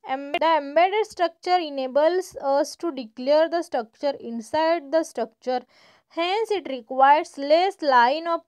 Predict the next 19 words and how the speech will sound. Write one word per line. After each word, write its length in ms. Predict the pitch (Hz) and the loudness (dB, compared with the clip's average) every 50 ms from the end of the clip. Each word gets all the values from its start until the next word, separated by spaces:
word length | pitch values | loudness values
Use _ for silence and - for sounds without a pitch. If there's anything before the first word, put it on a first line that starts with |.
| _ - | _ -2
codes, 460 | 294 285 226 202 196 202 254 - _ _ _ _ _ _ _ 254 | 0 2 2 2 2 -2 -4 -6 _ _ _ _ _ _ _ -4
but 100 | 277 294 | -4 -4
it 180 | 339 - _ | -4 -6 _
cannot 1040 | - 359 359 359 370 370 381 381 370 339 294 277 277 294 302 330 349 370 339 320 311 | -4 -2 -2 0 -2 -2 -4 -6 -6 -2 0 4 4 6 6 6 6 4 2 -2 -4
be 200 | 359 370 349 330 | -4 -2 -2 -2
used, 280 | 311 285 285 254 247 277 | -2 -4 -6 -4 0 2
uh, 200 | 285 285 277 269 | 4 4 4 2
in 360 | 277 277 269 254 247 262 269 | 0 -2 -6 -6 -6 -8 -6
multiple 760 | 262 247 233 233 240 226 - 320 320 320 359 349 349 349 311 | -6 -4 -4 -4 -6 -6 -8 -8 -4 0 0 0 0 2 0
data 500 | 285 269 262 262 - 262 226 196 208 226 - _ _ _ _ _ _ _ | 0 0 0 0 0 2 2 2 0 -4 -10 _ _ _ _ _ _ _
structure. 760 | - - - 285 269 269 - _ - - 311 240 220 262 - | -16 -4 0 2 2 2 0 _ -2 2 2 2 2 0 -2
Consider 440 | 294 277 277 269 - 349 320 370 359 370 | -4 -4 -2 -4 -6 -6 -4 -4 -4 -4
the 80 | 381 349 | -4 -4
following 500 | - 285 240 226 247 247 269 302 302 285 | -4 -6 -4 -4 -4 -6 -8 -10 -10 -10
example. 840 | - - 190 170 160 185 185 180 185 196 202 233 269 226 185 185 - _ _ _ _ _ _ _ _ | -10 -10 -10 -12 -10 -10 -10 -8 -10 -6 -2 0 0 0 0 -4 -10 _ _ _ _ _ _ _ _
Struct 460 | - - - - 349 359 403 381 _ - | -20 -16 -4 2 4 4 4 4 _ -8
employee. 680 | 262 247 233 226 220 240 202 190 190 208 254 247 208 - _ _ _ _ _ _ _ _ _ _ _ _ | -8 -6 -6 -6 -6 -4 -4 -2 -2 -4 -6 -8 -12 -16 _ _ _ _ _ _ _ _ _ _ _ _
Struct 440 | - - - 302 277 240 254 262 _ _ _ _ _ _ _ - 208 | -16 -4 2 4 4 4 4 2 _ _ _ _ _ _ _ -14 -12
employee. 640 | 196 190 190 - 185 185 185 208 254 254 214 - | -12 -10 -10 -8 -6 -6 -6 -6 -6 -8 -12 -14